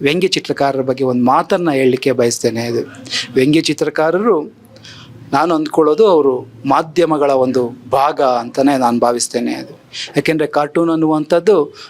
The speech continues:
ಸಮಾಜವನ್ನ ವಿಡಂಬಿಸುವಂತಹ ಮತ್ತೆ ಸಮಾಜದ ಆತ್ಮವಿಮರ್ಶೆಗೆ ಒಂದು ರೀತಿಯ ಕನ್ನಡಿಯ ರೀತಿಯಲ್ಲಿ ಕೆಲಸ ಮಾಡುವಂಥ ಒಂದು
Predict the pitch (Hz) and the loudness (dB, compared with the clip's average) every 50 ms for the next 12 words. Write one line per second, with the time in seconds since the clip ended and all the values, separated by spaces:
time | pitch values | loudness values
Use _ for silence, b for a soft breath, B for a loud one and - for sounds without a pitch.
0 | B B - 143 139 139 160 165 175 180 165 175 180 170 175 185 190 214 254 254 | B B -2 0 0 0 0 0 0 0 0 0 0 0 0 0 0 0 0 0
1 | - - _ _ - 147 147 175 185 202 208 202 - - 156 156 147 139 - 143 | -2 -6 _ _ -2 2 2 2 2 2 0 2 2 2 2 2 0 0 0 -2
2 | 123 127 170 202 233 - - B B B B B - - - 156 127 - 139 135 | 0 0 0 -2 -2 -4 -10 B B B B B -2 0 0 0 0 0 -2 0
3 | 147 165 180 190 196 175 196 190 185 220 240 - - 131 131 151 - - - 190 | 2 4 2 2 2 2 2 2 2 2 0 0 0 -2 -2 -2 -2 -2 -2 0
4 | 190 185 180 180 180 180 180 - - 196 196 226 254 220 180 170 165 156 156 160 | 2 2 2 0 0 0 0 0 0 0 0 0 0 -2 0 0 0 0 -2 -2
5 | 160 - 175 151 135 - - - 156 170 208 233 226 226 220 202 180 175 170 170 | -2 0 0 0 0 0 -2 -2 -2 0 0 0 0 2 2 2 2 0 0 0
6 | - 170 151 151 151 151 135 - - 139 139 139 160 147 143 139 135 139 139 135 | 2 2 2 2 2 2 0 0 0 0 0 0 0 0 2 2 2 2 2 2
7 | 131 131 147 143 131 127 127 131 127 120 117 | 0 2 2 2 2 2 2 0 -2 -2 -4